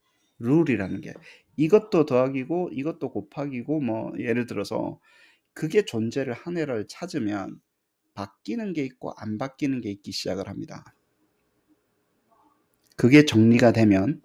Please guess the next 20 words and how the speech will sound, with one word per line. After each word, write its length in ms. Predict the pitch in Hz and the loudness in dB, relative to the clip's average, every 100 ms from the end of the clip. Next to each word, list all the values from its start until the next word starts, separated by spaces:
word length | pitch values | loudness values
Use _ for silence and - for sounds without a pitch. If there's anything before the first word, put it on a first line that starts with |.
| - _ - | -20 _ -12
그게 240 | 110 120 | -4 -4
정리가 420 | 113 101 104 107 | -2 -2 0 -2
되면 480 | 101 101 110 101 - _ _ _ _ - | -4 -6 -6 -6 -10 _ _ _ _ 0
여러 260 | 110 143 | 2 4
가지 260 | 170 170 156 | 2 0 -2
질문이 440 | - 160 208 220 | -2 0 0 0
나오기 260 | 143 95 98 | -2 -4 -8
시작해요. 360 | - 101 98 - 131 _ _ _ _ | -10 -12 -12 -18 -20 _ _ _ _
한 280 | - 196 180 | -10 -6 0
개 80 | |
온톨로지에서 720 | 135 113 135 113 101 98 120 - | 0 0 -4 -6 -6 -10 -14 -18
다양한 460 | - 127 151 156 | -16 -6 -2 -2
질문이 400 | 151 139 175 180 | -2 -2 -2 -4
나오기, 340 | 110 101 98 95 _ _ _ - | -4 -6 -12 -18 _ _ _ -12
깊은 360 | 123 - 117 | -10 -6 -8
질문, 480 | 98 104 104 139 208 _ _ 110 | -6 -6 -6 -6 -6 _ _ -12
얕은 320 | 117 - 104 | -12 -10 -12
질문. 320 | - - - - _ _ _ | -12 -16 -18 -20 _ _ _
그래서 300 | 147 151 147 | -6 -4 -6
프로그램이 800 | - 196 185 170 127 151 151 151 | -8 -8 -4 -4 -2 -2 -2 -6